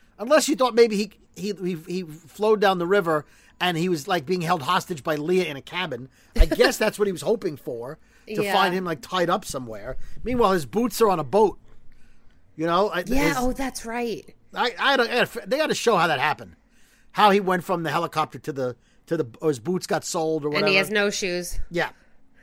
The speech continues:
Speaker 1: Uh, Carol catches a fish with a spear. He says, "You got lucky," which you'll notice a lot of things he says to her, he had previously said to Leah. Because
Speaker 2: A lot of mirroring.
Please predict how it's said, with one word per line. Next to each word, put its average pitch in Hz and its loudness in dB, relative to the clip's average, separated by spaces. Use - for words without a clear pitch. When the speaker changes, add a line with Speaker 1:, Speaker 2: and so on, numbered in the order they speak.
Speaker 1:
Uh, 180 0
Carol 240 4
catches 190 0
a 160 -4
fish - 2
with 175 -4
a 135 -6
spear. 233 0
He 214 -4
says, 190 2
"You 175 -4
got 180 0
lucky," 214 0
which 175 -2
you'll 170 -2
notice 190 2
a 156 -8
lot 196 2
of 202 -4
things 208 -2
he 175 -8
says 180 -4
to 214 -8
her, 233 -4
he 196 -4
had 156 -8
previously 220 -4
said 151 -4
to 139 -8
Leah. 135 -6
Because 151 -4
Speaker 2:
A 180 -10
lot 202 -2
of 220 0
mirroring. 170 -2